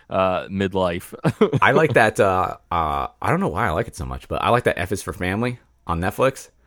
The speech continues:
Speaker 1: It's good.
Speaker 2: Um,
Speaker 1: I think they, this was the last season.
Speaker 2: Yeah, it just, it,
Speaker 1: The
Speaker 2: it ends on, like, a questionable note, and it feels like there's gonna be another one.
Speaker 1: There may be. I honestly can't remember. I love Bill Burr.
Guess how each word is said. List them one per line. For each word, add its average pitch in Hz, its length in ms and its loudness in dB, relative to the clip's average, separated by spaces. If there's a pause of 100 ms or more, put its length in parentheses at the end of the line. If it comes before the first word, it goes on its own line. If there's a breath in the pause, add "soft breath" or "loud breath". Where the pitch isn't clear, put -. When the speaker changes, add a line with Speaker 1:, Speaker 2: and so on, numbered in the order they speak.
(120)
Speaker 1:
It's 127 260 0
good. 139 540 8
Speaker 2:
Um, 92 280 2
Speaker 1:
I 110 60 -2
think 151 200 -6
they, 151 320 2
this 127 260 -12
was 131 120 -8
the 120 120 0
last 113 420 0
season. 95 600 -10 (760)
Speaker 2:
Yeah, 269 340 6 (140)
it - 80 -4
just, - 180 -6
it, - 180 -6
Speaker 1:
The 127 120 2 (180)
Speaker 2:
it 151 80 2
ends 262 220 4
on, 139 140 6
like, 101 140 2
a 90 80 -4
questionable 123 560 2
note, 98 460 2
and 101 180 -6
it 104 160 -4
feels 247 240 4
like 90 160 2
there's 82 160 -4
gonna 76 180 0
be 73 340 -4 (100)
another 82 340 -4
one. 73 260 -6 (560 soft breath)
Speaker 1:
There 131 120 2
may 117 300 2
be. 151 380 0
I 139 340 0
honestly 123 400 -2
can't 123 220 -4
remember. 123 600 0
I 117 120 4
love 123 280 4
Bill 120 160 4
Burr. 104 480 0